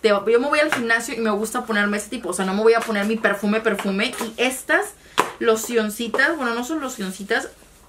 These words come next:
me sacan de un apuro que ustedes no tienen la menor idea. Tengo un desqueque aquí abajo.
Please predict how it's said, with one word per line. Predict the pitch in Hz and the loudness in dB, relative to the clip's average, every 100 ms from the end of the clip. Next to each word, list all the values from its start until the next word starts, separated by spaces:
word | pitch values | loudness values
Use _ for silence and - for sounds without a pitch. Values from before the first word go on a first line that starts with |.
| - | -4
me | 202 | -2
sacan | 208 208 208 294 | 0 -4 -4 -2
de | 320 | 0
un | 330 | 2
apuro | 330 311 302 320 415 - - - _ | 0 -2 -2 -2 -4 -16 -20 -20 _
que | 214 | -6
ustedes | 220 214 226 - | 0 0 0 -4
no | 240 | -6
tienen | 254 254 220 | -4 -6 -2
la | 202 | 0
menor | 190 175 180 202 233 | 0 -2 -2 -2 -2
idea. | 208 185 - - - - | -4 -4 -4 -8 -16 -8
Tengo | 247 330 | -2 -2
un | 294 - | -2 -6
desqueque | 262 269 214 202 | -8 -4 -4 -4
aquí | 202 190 | -4 -4
abajo. | - | -4